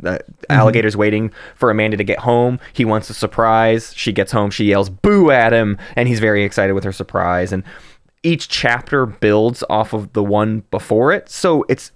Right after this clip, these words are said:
Speaker 1: interesting because each chapter kind of is its own little micro good picture book, like a very
Speaker 2: Right.
Speaker 1: basic little picture book, an eight, eight or so page, uh, picture book. And then the next one is another picture book,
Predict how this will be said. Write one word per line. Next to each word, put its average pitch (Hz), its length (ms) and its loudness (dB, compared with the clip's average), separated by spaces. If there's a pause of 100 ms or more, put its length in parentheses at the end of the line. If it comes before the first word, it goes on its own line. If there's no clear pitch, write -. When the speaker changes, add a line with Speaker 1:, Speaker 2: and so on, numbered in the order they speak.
Speaker 1:
interesting 175 600 0
because 139 320 -2
each 143 380 -2
chapter 202 680 -2 (540)
kind 170 300 -2
of 123 200 0
is 131 280 2
its 113 240 -2
own 113 300 2
little 113 280 2
micro 104 640 0 (500)
good 123 320 2
picture - 360 -2
book, 101 180 -8
like 110 100 -6
a 95 140 -2 (160)
very 104 240 0
Speaker 2:
Right. 120 60 -6
Speaker 1:
basic 110 420 0
little 98 260 0
picture 175 320 -2
book, 107 200 -6
an 101 160 -4
eight, 110 360 -2 (360)
eight 123 180 2
or 135 80 4
so 123 300 2
page, 107 520 -2 (120)
uh, 110 180 4
picture 117 400 -4
book. 87 320 -8 (340)
And 117 220 0
then 117 160 2
the 113 80 0
next 117 380 -2
one 107 200 0
is 113 140 0
another 117 420 0
picture - 360 -4
book, - 260 -12